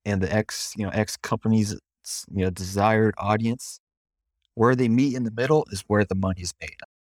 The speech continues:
So next is license, licensing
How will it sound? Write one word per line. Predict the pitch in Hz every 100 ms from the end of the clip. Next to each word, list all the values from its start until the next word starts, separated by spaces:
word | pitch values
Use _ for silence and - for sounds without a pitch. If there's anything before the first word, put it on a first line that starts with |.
| _ _ _
So | - - 143
next | 127 123 160 151 - - - - - - _ _
is | 123 123 110 92 82 - - _ _ _ _ _ _
license, | 113 107 123 - 110 117 -
licensing | - 98 120 127 123 120 120 117